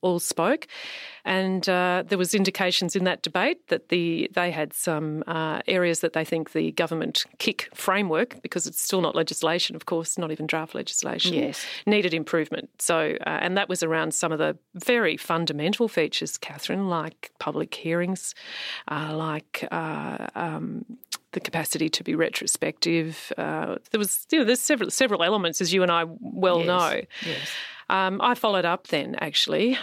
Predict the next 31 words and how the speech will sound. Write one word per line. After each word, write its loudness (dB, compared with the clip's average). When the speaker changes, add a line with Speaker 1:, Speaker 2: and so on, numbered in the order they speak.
Speaker 1:
um, -2
with, 0
uh, 0
with 2
Dave 2
Sharma 2
and, -2
and 0
with -2
Katie 0
Allen 4
to -2
talk 0
more 4
about 0
what -4
they 0
had -2
to -8
say -2
in -4
the -8
chamber, -2
Speaker 2:
Mm-hmm. -4
Speaker 1:
and, -2
um, -4
and -4
with -4
Bridget 0
Archer -2
too. 2